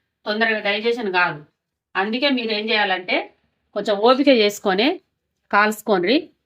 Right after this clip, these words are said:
"ఆంటీ బాగా చెప్తాంది, ఏంది ఇంత పెద్ద ప్రాసెసా, జల్దీ సింపుల్గా ఓ పది నిమిషాలల్లా, ఐదు నిమిషాలల్లా అయిపోతే బాగుండు" అని అనుకుంటారేమో. మరి అట్లా చెప్తా కానీ ఎట్లా, మీకు ఎట్లా నేర్పించినట్టు అవుతుంది? నేను,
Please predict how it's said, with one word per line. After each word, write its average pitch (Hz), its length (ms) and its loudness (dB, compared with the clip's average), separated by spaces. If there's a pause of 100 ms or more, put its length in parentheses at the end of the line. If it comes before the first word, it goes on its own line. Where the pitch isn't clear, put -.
(220)
"ఆంటీ 240 360 2 (320)
బాగా 208 340 4
చెప్తాంది, 214 580 0 (240)
ఏంది 208 240 -2
ఇంత 190 300 -4
పెద్ద 190 220 0
ప్రాసెసా, 190 480 2
జల్దీ 190 300 -2
సింపుల్గా 196 540 -2 (440)
ఓ 202 120 6
పది 202 240 2
నిమిషాలల్లా, 196 720 2
ఐదు 180 140 -2
నిమిషాలల్లా 190 480 0
అయిపోతే 190 340 -4
బాగుండు" 185 500 -4
అని 202 380 -6 (140)
అనుకుంటారేమో. 208 720 -2 (580)
మరి 262 140 4
అట్లా 277 180 0
చెప్తా 254 440 0
కానీ 294 220 2 (540)
ఎట్లా, 226 380 0
మీకు 226 220 -4
ఎట్లా 233 180 -2
నేర్పించినట్టు 240 560 -2
అవుతుంది? 185 260 -4
నేను, 185 260 -6